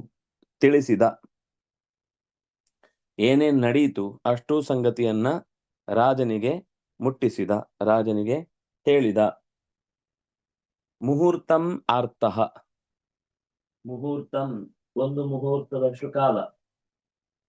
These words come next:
ಸ್ವಲ್ಪ ಹೊತ್ತು ಅಂತ ಅರ್ಥ. ಮುಹೂರ್ತ ಕಾಲದಷ್ಟು, ಮುಹೂರ್ತದಷ್ಟು ಕಾಲ, ದ್ವಿತೀಯ ವಿಭಕ್ತಿ ಏಕವಚನ, ಆರ್ತಃ ಪುಲ್ಲಿಂಗ ಪ್ರಥಮ ಏಕ, ಪ್ರತಿಲಭ್ಯ ಲೆಪ್ರತ್ಯಯಾಂತಮವ್ಯಯಂ, ಸಂಜ್ಞಾಂ ದ್ವಿತೀಯ ಏಕ, ಸಹ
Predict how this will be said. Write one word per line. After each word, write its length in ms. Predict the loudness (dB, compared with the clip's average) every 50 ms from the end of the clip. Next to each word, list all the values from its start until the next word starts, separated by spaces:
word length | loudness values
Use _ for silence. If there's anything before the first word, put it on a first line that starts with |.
| _ _ _ _ _ _ _ _ _ 0
ಸ್ವಲ್ಪ 240 | 0 0 2 4 4
ಹೊತ್ತು 440 | 6 6 6 6 6 6 8 8 8
ಅಂತ 160 | 8 6 6
ಅರ್ಥ. 220 | 4 4 4 2
ಮುಹೂರ್ತ 520 | 4 6 6 6 8 6 6 6 4 4 2
ಕಾಲದಷ್ಟು, 840 | 4 6 6 6 8 8 8 6 4 2 -4 -8 -12 _ -4 -2
ಮುಹೂರ್ತದಷ್ಟು 720 | 0 2 2 0 -2 0 0 2 2 2 0 0 -4 -2
ಕಾಲ, 300 | 2 2 4 4 4 4 2 0 0 _ _ _ _ _ _ _ _ _ _ _ _ _ _ _ _ _ _ _ _ _ _ _ _ _ _ _ _ _ _ _ _ _ _ _ _ -16
ದ್ವಿತೀಯ 420 | -12 -6 -6 -4 0 2 4 4 4
ವಿಭಕ್ತಿ 260 | 2 0 -2 0 0
ಏಕವಚನ, 440 | 0 0 0 -2 -4 -2 -4 -6 -6 -6 -2 2
ಆರ್ತಃ 520 | 2 2 2 2 -2 -2 -2 0 0 0
ಪುಲ್ಲಿಂಗ 320 | -2 -2 -2 -2 -2 -2 -2
ಪ್ರಥಮ 440 | -4 -4 -2 -2 0 0 0 -2 -2
ಏಕ, 200 | -4 -6 -4 -2 -4 -4 -6 _ _ _ _ _ _ _ _ _ 0
ಪ್ರತಿಲಭ್ಯ 640 | 2 2 2 4 2 4 4 4 2 0 0 2 2 2 2 0 -4
ಲೆಪ್ರತ್ಯಯಾಂತಮವ್ಯಯಂ, 1120 | -4 -4 -4 -4 -6 -4 -2 -2 -2 -2 -2 -4 -4 -4 -4 -4 -2 -2 -2 -2 -2 -4 -8 -12 _ _ _ _ _ _ 0
ಸಂಜ್ಞಾಂ 840 | 0 2 2 2 2 2 2 2 0 0 -2 -2 -4 -8 -10 -14 -14 -10
ದ್ವಿತೀಯ 300 | -8 -6 -2 2 4 4 6 4
ಏಕ, 240 | 4 2 0 -2 -2 -4 -4 -6 _ _ _ _ _ -2
ಸಹ 240 | 2 2 2 4